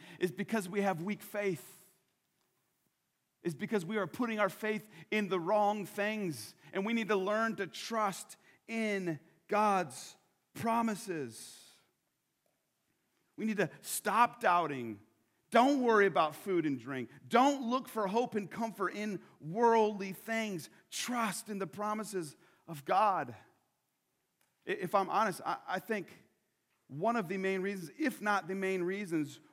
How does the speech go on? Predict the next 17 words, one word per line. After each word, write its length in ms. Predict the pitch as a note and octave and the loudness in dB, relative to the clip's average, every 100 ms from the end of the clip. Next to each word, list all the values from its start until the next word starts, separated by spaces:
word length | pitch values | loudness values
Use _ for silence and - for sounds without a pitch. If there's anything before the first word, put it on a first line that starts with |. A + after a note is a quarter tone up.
| C#3 | -6
why 160 | F3+ | -4
we 140 | F3+ F3+ | -2 -4
struggle 560 | - - G#3+ G#3+ G3 | -8 -4 -2 -2 -2
so 180 | E3+ G3 | -6 -6
bad 300 | C#3 F3 F3 | 0 0 0
with 160 | E3 D#3 | -2 -2
a-, 160 | D3 - - | -4 -6 -6
with 200 | E3 F3+ | -2 0
anxiety 800 | E3 C#3+ B2+ F#3 G#3 G3+ D3+ C#3 C3+ - C#3+ | 0 -2 -4 -4 0 0 0 -2 -4 -12 -8
is 120 | D3+ | -8
because 360 | D#3+ - F#3 | -8 -6 -6
we 120 | D#3+ F#3+ | -6 -8
aren't 300 | G3+ G#3 G3+ | -2 -2 -2
trusting 640 | - - G3 F3+ - F3 C#3+ | -6 -6 -6 -6 -6 -4 0
God's 300 | D#3 D#3 B2+ | 0 0 -4
promises. 640 | E3 F3 E3 - B2 F#2+ - - - _ _ _ - | -12 -8 -8 -10 -16 -18 -20 -20 -20 _ _ _ -8
We 180 | F#3 | -2